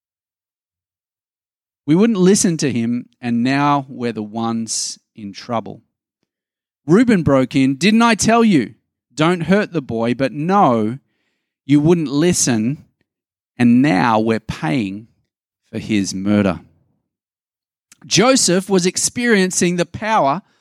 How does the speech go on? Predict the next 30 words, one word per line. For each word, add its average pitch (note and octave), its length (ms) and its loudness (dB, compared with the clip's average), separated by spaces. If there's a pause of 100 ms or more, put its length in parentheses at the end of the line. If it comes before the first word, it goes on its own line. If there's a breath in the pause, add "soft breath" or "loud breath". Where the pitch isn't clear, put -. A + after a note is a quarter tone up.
(320)
of E3+ 120 0
unforgiveness. F#3 1160 -2 (580)
Now, G#3 160 2
what C#4 140 4
does A#3+ 140 -2
unforgiveness A3+ 720 0
do? F#3 560 -4 (320)
It F#3 160 -4
motivates G3+ 1120 0
rage G3 1080 -2 (500)
and G3+ 200 0
revenge. G3+ 880 -2 (2000)
And G#3 180 2
often B3+ 520 2
what G3 140 2
I, F#3+ 220 2 (220)
what G3+ 160 2
I G3 100 4
see A3+ 380 0
and G3 80 0
what G3 100 2
I F#3+ 60 2
experience A3+ 440 -2
in G3+ 60 0
myself G3+ 540 0
and G3+ 100 0
when F#3+ 140 -2
I F3+ 80 0
listen G3+ 500 -2
to F3+ 300 -2